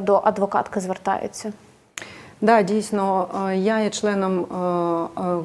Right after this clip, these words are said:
Speaker 2: волонтерського руху «Адвокат З С У», і до нас, е, дуже часто пишуть, е, або телефонують, е, військові, або члени їх родин, е, стосовно різних питань: соціальних, правових, е, е,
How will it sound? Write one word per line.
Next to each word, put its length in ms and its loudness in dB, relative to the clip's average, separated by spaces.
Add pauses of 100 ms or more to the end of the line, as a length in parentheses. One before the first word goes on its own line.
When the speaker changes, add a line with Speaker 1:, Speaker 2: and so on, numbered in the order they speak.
(100)
Speaker 2:
волонтерського 580 4
руху 240 2
«Адвокат 360 2
З 40 0
С 180 -4
У», 200 6 (340)
і 60 2
до 120 4
нас, 380 2
е, 160 4
дуже 240 0
часто 400 -2
пишуть, 500 -2
е, 120 2
або 380 0
телефонують, 880 0
е, 240 2
військові, 500 4
або 480 4
члени 340 0
їх 180 -4
родин, 420 4 (360)
е, 180 4
стосовно 480 4
різних 300 2
питань: 400 0 (200)
соціальних, 580 2
правових, 760 2
е, 20 4
е, 240 4